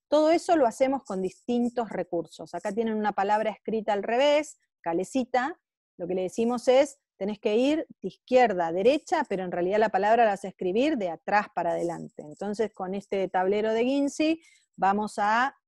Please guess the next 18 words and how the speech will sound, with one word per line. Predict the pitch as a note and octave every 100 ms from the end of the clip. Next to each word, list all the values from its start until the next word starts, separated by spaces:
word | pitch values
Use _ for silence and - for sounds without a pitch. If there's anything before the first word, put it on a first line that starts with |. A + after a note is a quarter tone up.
| _
decirle, | F#3+ G3 - G#3+
bueno, | G3+ F3+ F3
¿cómo | - G#3
es | F#3
calecita? | - F3 F3 - F3+ - -
Obviamente | - A3 B3 B3+ C4+
calecita | G#3 G3+ - A#3+ A#3
es |
más | A3+ A#3
fácil, | D4+ B3+ - C4 D4 E4+ - _ _ _ _ -
a |
los | F#3+ F3+
chicos | A#3 A#3
después | A3 G3 A#3
les | A#3
divierte | A3 G3+ G#3 G3+
escribir | F#3+ F#3+ F#3+ G3+ G#3 A3+ _ _ _ _ _ _ _ _ _ _ _ _ _
tremebundo, | A#3 A3 G#3 G3+ C4+ C4 B3 A#3+ A#3+ B3 B3+